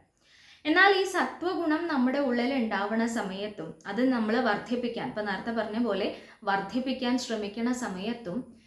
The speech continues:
ഈ രജോ ഗുണവും തമോ ഗുണവും നമ്മുടെ കർമ്മപ്രാരബ്ധം കാരണം ഒട്ടും വരാതിരിക്കില്ല. അങ്ങനെ കർമ്മപ്രാരബ്ധം കാരണം അത് വീണ്ടും നമ്മളെ ബാധിക്കാൻ തുടങ്ങുന്ന സമയത്ത് അതില് ഈ സത്വഗുണം, ആ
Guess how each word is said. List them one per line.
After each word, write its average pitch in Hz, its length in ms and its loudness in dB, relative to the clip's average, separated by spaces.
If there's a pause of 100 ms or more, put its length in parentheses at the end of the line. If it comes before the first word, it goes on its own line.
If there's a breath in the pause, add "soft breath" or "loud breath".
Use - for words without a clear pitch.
(360 soft breath)
ഈ 302 160 12
രജോ 262 400 6
ഗുണവും 302 460 2
തമോ 233 320 2
ഗുണവും 233 400 2
നമ്മുടെ 214 360 0
കർമ്മപ്രാരബ്ധം 220 1000 2
കാരണം 185 520 0 (260 loud breath)
ഒട്ടും 240 380 -2
വരാതിരിക്കില്ല. 254 960 2 (260 loud breath)
അങ്ങനെ 359 420 4
കർമ്മപ്രാരബ്ധം 277 920 4
കാരണം 240 420 2
അത് 233 180 0
വീണ്ടും 233 400 2
നമ്മളെ 247 280 6
ബാധിക്കാൻ 226 600 0
തുടങ്ങുന്ന 202 380 0
സമയത്ത് 202 600 -2 (260 loud breath)
അതില് 240 500 2
ഈ 269 80 2
സത്വഗുണം, 247 800 2
ആ 226 320 2